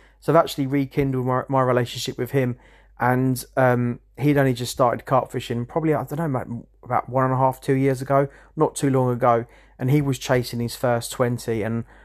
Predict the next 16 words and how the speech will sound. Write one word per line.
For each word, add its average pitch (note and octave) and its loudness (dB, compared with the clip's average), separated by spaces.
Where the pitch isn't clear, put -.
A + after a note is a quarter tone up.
and B2+ 2
I B2+ 4
was B2 0
really C3 2
happy B2 0
that B2 -2
I - 2
was A#2 -2
in A#2+ -2
a A#2+ -4
situation A#2 -2
where A2+ 2
I A2+ 0
could - -12
take C3 0
him B2 -4